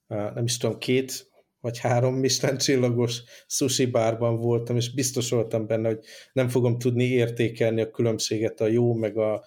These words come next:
a, a, a legszuperebb között, és totálisan lejött. Tehát e-, ez nem olyan dolog, ahova kiugrok majd minden nap ebédelni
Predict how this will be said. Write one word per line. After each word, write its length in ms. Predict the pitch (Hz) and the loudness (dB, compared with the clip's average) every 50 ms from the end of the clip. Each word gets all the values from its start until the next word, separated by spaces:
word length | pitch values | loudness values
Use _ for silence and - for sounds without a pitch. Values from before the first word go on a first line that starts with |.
| _ _ _ _ _ - | _ _ _ _ _ -6
a, 100 | - 110 | -2 0
a, 320 | 107 104 95 113 117 117 - | 0 0 0 -2 -4 -2 0
a 60 | - 117 | 0 2
legszuperebb 640 | 117 113 117 - - 120 120 123 120 117 117 117 - | 2 0 0 -2 -4 -4 0 0 2 2 2 0 0
között, 340 | - 120 110 123 123 123 - | -2 0 0 0 -2 -2 -4
és 220 | 123 - - _ | -6 -6 -6 _
totálisan 720 | - 139 117 117 - 110 101 101 107 - - 117 110 107 104 | 0 0 0 2 2 0 2 2 0 -2 0 0 0 0 2
lejött. 340 | 107 104 104 110 113 - _ _ - - - - _ _ - | 2 2 2 0 -2 -4 _ _ -20 -20 -20 -20 _ _ -4
Tehát 320 | - 113 113 117 - - _ _ _ _ _ | -4 -4 -4 -4 -14 -20 _ _ _ _ _
e-, 120 | - 151 151 | -2 0 2
ez 140 | 151 147 - | 2 0 2
nem 160 | - 147 147 | 2 2 4
olyan 220 | 139 131 123 120 120 | 4 4 4 4 4
dolog, 280 | 123 123 123 117 120 | 4 4 2 2 2
ahova 360 | 120 113 117 120 113 117 113 117 | 2 2 2 4 2 2 0 0
kiugrok 520 | - - 127 123 120 120 113 110 - - | -2 0 2 2 4 2 2 0 -2 -2
majd 300 | 113 110 110 110 110 - | 0 0 0 0 0 -2
minden 360 | 123 117 117 110 117 113 110 | -4 -2 -2 0 0 0 0
nap 280 | 113 113 107 - - _ - | 0 0 -2 -2 -6 _ -4
ebédelni 680 | - 120 117 120 113 110 113 117 110 110 110 117 117 | -4 -2 0 2 0 2 2 0 0 0 0 0 -2